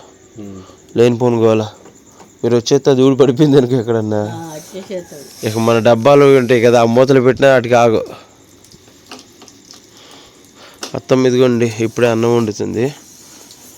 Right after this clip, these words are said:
Speaker 2: అన్నం వండి రెండు గుడ్లు అయిపోయింది ఆంటీ. ఆ?
Speaker 3: మ్మ్.
Speaker 2: ఫుల్. అందుకైతే ఇదిగోండి, వచ్చేసాను, తీసుకొచ్చేసాను. ఇదిగో మ్యాంబో గాడు. ఏంటంటే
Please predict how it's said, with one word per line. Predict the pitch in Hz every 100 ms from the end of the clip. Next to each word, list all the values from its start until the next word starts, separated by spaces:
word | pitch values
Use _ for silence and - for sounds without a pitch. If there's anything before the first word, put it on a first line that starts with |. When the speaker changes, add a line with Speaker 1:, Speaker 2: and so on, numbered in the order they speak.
| _ _ _ _ - - -
Speaker 2:
అన్నం | 113 120 123
వండి | 123 135
రెండు | 131 120
గుడ్లు | 110 113 120
అయిపోయింది | 117 120 113
ఆంటీ. | 107 107 107 - - - - _ - -
ఆ? | 147 165 - _ 143
Speaker 3:
మ్మ్. | 139 127 - - - - - - -
Speaker 2:
ఫుల్. | - 113 113 110 - - - - - - - - - - _ _ _ _ _
అందుకైతే | 123 131 131
ఇదిగోండి, | 123 131 123 120 - - - 78
వచ్చేసాను, | - 127 120 120 120 117 - - - - - -
తీసుకొచ్చేసాను. | 117 - 113 - 113 113 110 131 143 - - - - - _ _ _ - - - - 95
ఇదిగో | 110 117
మ్యాంబో | 113 110 117 117
గాడు. | 117 110 120 127 127 _ - - - - 143
ఏంటంటే | 170 214 202